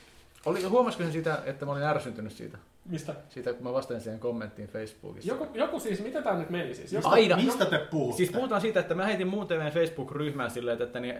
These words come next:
Speaker 1: että heittäkää kysym-, esittäkää kysymyksiä, että aiheita silleen, niin kuin muun talkkeria
Speaker 3: Aa,
Speaker 1: varten.
Speaker 3: joo.
Speaker 1: Ja totta kai aina, siellä on aina, en tiedä onko sama ihminen, jos kuuntelet, se on ihana, mutta että niin, mun mielestä se on todella rasittavaa, että aina,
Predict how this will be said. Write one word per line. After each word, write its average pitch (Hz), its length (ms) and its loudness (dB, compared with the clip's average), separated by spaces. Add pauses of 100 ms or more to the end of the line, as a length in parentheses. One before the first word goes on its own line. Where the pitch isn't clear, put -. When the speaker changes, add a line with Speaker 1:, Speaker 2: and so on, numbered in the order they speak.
Speaker 1:
että 135 200 -2
heittäkää 147 360 0
kysym-, 139 360 -6
esittäkää 170 380 0
kysymyksiä, 143 540 -2
että 131 240 -4
aiheita 123 460 -2
silleen, 110 340 -4
niin 113 100 -8
kuin 117 100 -8
muun 120 180 -6
talkkeria 113 400 -4
Speaker 3:
Aa, 123 60 0
Speaker 1:
varten. 147 180 -2
Speaker 3:
joo. 175 100 -6
Speaker 1:
Ja 180 60 -4
totta 202 220 -2
kai 165 180 0 (400)
aina, 151 540 2
siellä 143 260 0
on 139 80 -2
aina, 160 340 0
en 208 160 -2
tiedä 170 220 0
onko 139 200 -4
sama 185 280 2
ihminen, 139 500 -2
jos 165 180 0
kuuntelet, 151 420 -2
se 120 60 -2
on 117 100 -4
ihana, 127 440 0 (180)
mutta 127 200 -4
että 127 200 -4
niin, 127 180 -2
mun 160 100 0
mielestä 147 160 -2
se 139 60 -2
on 127 80 0
todella 151 260 2
rasittavaa, 123 460 0
että - 220 -4
aina, 139 480 0